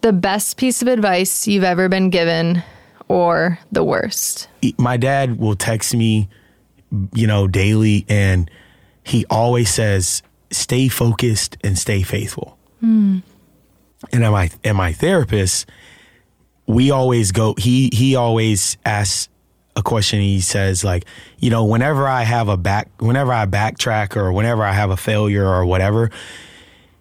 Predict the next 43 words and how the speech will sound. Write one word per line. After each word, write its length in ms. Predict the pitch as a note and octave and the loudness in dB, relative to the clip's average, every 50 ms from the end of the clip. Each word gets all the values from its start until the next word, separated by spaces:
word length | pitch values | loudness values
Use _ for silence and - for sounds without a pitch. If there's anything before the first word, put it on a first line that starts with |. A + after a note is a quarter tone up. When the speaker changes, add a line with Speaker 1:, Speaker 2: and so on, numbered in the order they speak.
| - - | -2 2
Speaker 2:
and 140 | A#2 A2 | 2 4
he's 200 | A2+ A#2 A2 G2+ | 4 4 4 4
all, 140 | A2+ A2+ A2 | 2 0 0
and 420 | - A2+ A2+ G#2 G#2 G2+ G2 G2+ - | 0 0 0 2 2 2 0 0 0
he's, 440 | - G#2+ G2+ A2+ A2 G2+ F#2 - - | 0 0 2 2 2 2 0 0 0
he 160 | G#2+ G#2+ G#2+ | 2 2 2
taught 300 | F#2+ - A2 G#2+ G#2+ G2+ | 2 0 0 0 0 0
me 220 | G#2 G2+ G2+ G2 F#2 | 0 0 0 0 0
that, 240 | F#2+ F#2+ F2+ - - | 0 0 -2 -2 -2
like, 280 | G2 F#2 F2+ E2+ E2+ | -2 -2 -2 -2 -4
he's 240 | - - A2+ A2+ F#2+ | -2 -2 -2 0 0
like, 280 | A2 G2+ F#2 F2 - - - - - - - _ _ - | 0 0 0 -2 -4 -10 -20 -20 -20 -20 -20 _ _ -2
"When, 260 | - G#2+ G#2+ G#2 G2 - | 0 2 2 2 0 0
whenever 520 | - A#2 A2+ A2+ A#2 C#3 D#3 F#3 F3 D#3 C#3 B2 - _ - | 0 2 2 2 2 2 2 2 2 2 0 0 -2 _ -2
a 80 | A2 G2 | 0 2
man 300 | G2 G#2 G#2+ A2+ A#2 A#2 | 2 2 2 2 2 2
or 140 | A2+ A2 G#2+ | 2 2 2
a 80 | G2+ | 2
woman, 520 | F#2 F#2+ G2+ G2+ G2+ G2 F#2+ F#2 F2+ F2 - - _ _ _ - _ | 2 2 2 4 4 4 2 2 2 0 -4 -8 _ _ _ -12 _
you 180 | - G#2 A2+ A#2 | 0 2 2 2
see 280 | - - - C3 B2+ A#2+ | 2 2 2 2 2 2
them 200 | G#2+ A2+ G#2+ G2+ | 2 2 2 2
have 320 | G2 A2 G#2+ G#2 F#2 F2+ - | 2 2 2 0 0 -2 -2
any 220 | A2+ G#2+ A2 A2+ G#2 | 0 2 2 2 2
sort 280 | - - A2 G#2 G2+ | 2 0 0 2 0
of 60 | F#2 - | 0 0
fall 240 | - G#2 G2+ F#2+ F#2 | 0 0 0 0 0
from 160 | - G2+ F#2+ | -2 -2 0
grace 340 | E2+ G2 F#2+ F2+ F2 - - | 0 0 0 0 0 0 0
or 40 | G#2 | 0
any 160 | A#2+ D#3+ E3 | 0 0 0
sort 240 | B2+ - C#3 B2+ A#2 | 0 0 0 0 0
of 80 | G#2+ F#2+ | 2 0
mistake 420 | F#2 F2 - - G#2 G2 F#2 - | 0 0 0 0 0 0 0 0
or 60 | - | 0
whatever," 480 | F#2+ F#2 F#2 G2 G2+ G2 F#2+ F#2 F2+ E2+ - - - - - - _ | 0 0 2 2 2 2 2 0 0 -2 -6 -10 -20 -20 -20 -20 _
he's 280 | - - G#2+ G2+ F#2 G#2 | -4 -2 0 0 2 2
like, 200 | G2 F#2 F2+ - - | 0 0 0 -2 -2
"It, 180 | - A2+ - - - G#2+ A2 - - - - | -2 -2 -2 -2 -6 -8 -8 -8 -12 -8 -2
it 180 | - A2 G2 - | -2 -2 -2 0
comes 280 | - C#3 D#3 D3 A#2+ G#2 | 0 0 2 2 2 2
down 260 | A#2+ A#2 A2+ A2+ G#2+ | 2 2 2 2 0
to 420 | - - A#2+ A2 G#2+ G2+ F#2+ F#2 | 0 2 2 4 4 4 2 2